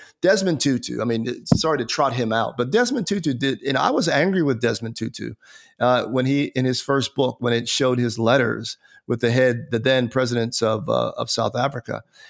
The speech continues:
And I thought to myself, sure, as I was gonna read this, he was gonna take these guys to task and he was gonna tell them what for, and he's gonna talk about their mama and all kinds of stuff. I thought for sure, and, and if I'm honest, I wanted him to. I wanted, let them, let them have it, Desmond, let them have it.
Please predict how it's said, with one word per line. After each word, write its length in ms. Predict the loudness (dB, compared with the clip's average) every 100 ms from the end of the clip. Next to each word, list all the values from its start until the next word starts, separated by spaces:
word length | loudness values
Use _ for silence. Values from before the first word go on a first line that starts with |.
| -8
And 140 | 0 2
I 100 | 4
thought 280 | 4 2
to 80 | 2
myself, 480 | 0 2 2 0 0
sure, 340 | -2 0 2
as 140 | 2 2
I 60 |
was 180 | 0 -2
gonna 180 | -2 -2
read 260 | 0 0 0
this, 140 | -2
he 100 | 0
was 100 | 0
gonna 180 | -2 -4
take 260 | 0 0 2
these 180 | -2 2
guys 340 | 4 4 4
to 100 | -2
task 500 | 2 4 4 2 -2
and 80 | -2
he 80 | -2
was 120 | -2
gonna 160 | -4 -6
tell 180 | -2 0
them 140 | 0 0
what 220 | -2 0
for, 320 | 4 6 6 4
and 80 | 2
he's 120 | 2
gonna 160 | 0
talk 220 | 2 2 2
about 260 | 2 2
their 100 | 2
mama 360 | 4 4 4 4
and 120 | 6
all 160 | 4 4
kinds 320 | 4 2 2
of 60 |
stuff. 260 | -4 -4 -6 _ -20 -20 0
I 120 | 2
thought 280 | 4 2 0
for 80 | 0
sure, 240 | 2 2
and, 260 | 2 0 0 -2
and 120 | 0
if 80 | 2
I'm 140 | 2
honest, 320 | 2 2 0 2
I 120 | 2
wanted 360 | 4 4 4 2
him 160 | 0
to. 180 | -2 -8 -10 _ _ _ _ _ _ _ _ _ _ _
I 100 | 4
wanted, 380 | 4 4 4 4
let 300 | 2 0 2
them, 160 | 0 2
let 160 | 2 2
them 140 | 2
have 340 | 4 6 6
it, 140 | 4 0
Desmond, 380 | -2 -2 -4 -2
let 100 | 0
them 120 | 2
have 240 | 2 2
it. 100 | 0